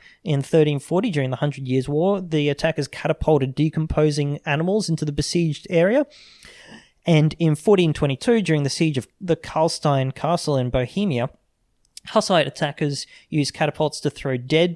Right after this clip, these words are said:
but not plague-infected bodies and two thousand carriage loads of dung over the walls.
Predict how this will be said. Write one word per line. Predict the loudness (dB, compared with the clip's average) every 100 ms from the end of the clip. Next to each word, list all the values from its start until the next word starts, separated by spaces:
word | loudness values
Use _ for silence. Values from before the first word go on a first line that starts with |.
| -6
but | -4
not | -4 -4
plague-infected | -2 -2 -2 -4 -6 -6 0
bodies | 2 2 -2
and | -4 -8 -6
two | -6 -2
thousand | 0 0 -2
carriage | -4 -2 -2 -2 -2
loads | -2 -2
of | -6 -2
dung | 0 2 0 -4 -4
over | -2 0 0
the |
walls. | -2 2 2 2 -4 -6 -8